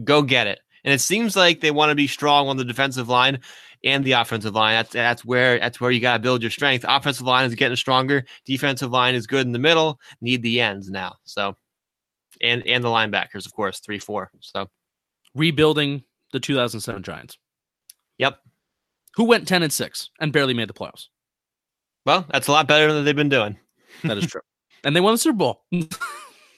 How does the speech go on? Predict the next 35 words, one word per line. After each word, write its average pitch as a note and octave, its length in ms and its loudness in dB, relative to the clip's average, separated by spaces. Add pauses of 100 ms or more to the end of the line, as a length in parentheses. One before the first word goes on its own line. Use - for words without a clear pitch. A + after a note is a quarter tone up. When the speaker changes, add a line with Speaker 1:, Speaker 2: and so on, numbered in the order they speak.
(100)
Speaker 1:
And E4 160 -6
they E3 140 4
certainly F#3 280 2
have E3 180 2
more D#3 180 4
offensive C3+ 600 0
weapons G#2+ 360 -2
than A2+ 100 -8
they G#2+ 120 -4
do A2+ 240 -2
than G#2+ 100 -10
they G#2+ 120 -6
had G#2 200 -2
back G2 200 -6
then. G#2+ 260 -6 (480)
Speaker 2:
Uh, G#2+ 280 -2
hell D3+ 200 2
yeah. - 240 -2 (320)
Uh, G2+ 640 0
<laughs> - 40 -8
hell F3+ 120 4
yeah. C#3+ 220 0 (240)
Speaker 1:
<laughs> - 240 -12
All - 1200 -6
Speaker 2:
right. B2 220 0
So, D#3+ 260 4
um, D3+ 360 4 (180)
that's F#3 240 2
us. - 480 2
You'll F#3 300 4
hear F#3+ 200 0
from F3+ 180 -6
us E3+ 220 -2
next F3+ 260 -2
week. - 460 -2